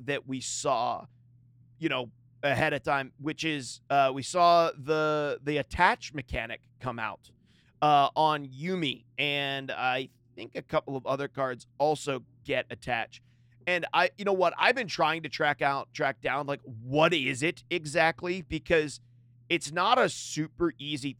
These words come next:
thing to understand. So the basic idea is, is you have a unit with attach. When you pay its mana cost,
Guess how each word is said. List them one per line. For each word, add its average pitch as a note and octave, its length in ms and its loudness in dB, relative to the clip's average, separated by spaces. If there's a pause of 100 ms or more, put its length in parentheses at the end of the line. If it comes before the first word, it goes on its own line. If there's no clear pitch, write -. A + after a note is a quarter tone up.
thing C3 300 -6 (100)
to C3 140 -6 (100)
understand. A#2+ 1000 -8 (340)
So F3 340 -2
the F3 80 -6
basic A#3+ 540 -4
idea D#3+ 480 -4
is, C#3 320 -4
is B2+ 100 -14
you D3 160 -2
have F3 260 0
a A#3+ 60 -6
unit D3+ 420 -10
with C3+ 200 -6
attach. B2+ 460 -4
When D#3+ 180 -2
you F#3 100 -12
pay C#3 300 -4
its B2 160 -10
mana C3+ 260 -4
cost, B2 340 -6